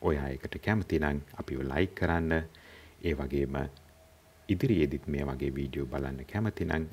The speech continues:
අපිව සබ්ස්ක්‍රයිබ් කරලා බෙල් අයිකන් එක ප්‍රෙස් කරලා තියන්න. මොනවාම හරි අඩුපාඩුවක් තියෙනවා නම්, තව දැනගන්න දෙයක් තියෙනවා නම් කමෙන්ට් එකක් දාන්න. ඒ වගේම කවුරු හරි කෙනෙක් මේකෙන් ප්‍රයෝජනයක් ගනී කියලා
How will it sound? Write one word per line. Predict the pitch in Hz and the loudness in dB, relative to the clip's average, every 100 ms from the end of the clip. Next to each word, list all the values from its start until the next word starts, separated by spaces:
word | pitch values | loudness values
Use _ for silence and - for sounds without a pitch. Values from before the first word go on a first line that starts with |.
| - | -4
අපිව | 73 69 | -4 -6
සබ්ස්ක්‍රයිබ් | 71 69 - 76 - | -6 -8 -6 -6 -6
කරලා | - 69 69 69 69 - - | -4 -2 -2 -4 -6 -16 -2
බෙල් | 90 85 | 4 4
අයිකන් | 71 67 73 69 69 | 4 0 -2 -4 -4
එක | 76 69 - - _ | -2 -2 -4 -18 _
ප්‍රෙස් | 80 - | -4 -2
කරලා | - 76 69 | -4 -4 -4
තියන්න. | 95 101 98 95 92 - - - - | 0 0 0 -2 -4 -10 -20 -20 -2
මොනවාම | 107 147 135 78 | 0 2 2 2
හරි | 73 | 2
අඩුපාඩුවක් | 73 67 - 73 69 71 - | 0 -2 -2 -2 0 -4 -2
තියෙනවා | 104 101 98 | 0 2 2
නම්, | 92 90 87 | 2 0 0
තව | 87 80 | 0 2
දැනගන්න | 71 69 69 67 67 | 2 2 -2 -2 -2
දෙයක් | 69 - | -4 -4
තියෙනවා | 73 71 69 | -2 0 -2
නම් | 69 69 69 | -2 -4 -4
කමෙන්ට් | - 104 71 - | 0 0 -2 -4
එකක් | - 71 | -8 -6
දාන්න. | 76 69 71 71 69 - - - _ 127 | -2 -2 -2 -4 -8 -14 -18 -20 _ 2
ඒ | 113 92 | 2 2
වගේම | 104 85 - 69 67 69 - - - _ _ - | -2 -2 -6 -4 -2 -4 -6 -18 -20 _ _ 0
කවුරු | 90 107 85 78 | 2 4 2 -2
හරි | - - | -6 -4
කෙනෙක් | 76 69 67 - _ | -2 -2 -6 -12 _
මේකෙන් | 80 78 76 - 76 69 | 0 2 2 0 -4 -4
ප්‍රයෝජනයක් | - 71 67 69 67 69 65 69 | -2 -2 0 -4 -4 -4 -6 -4
ගනී | 73 73 - | -2 -2 -4
කියලා | 73 67 67 | -6 -6 -6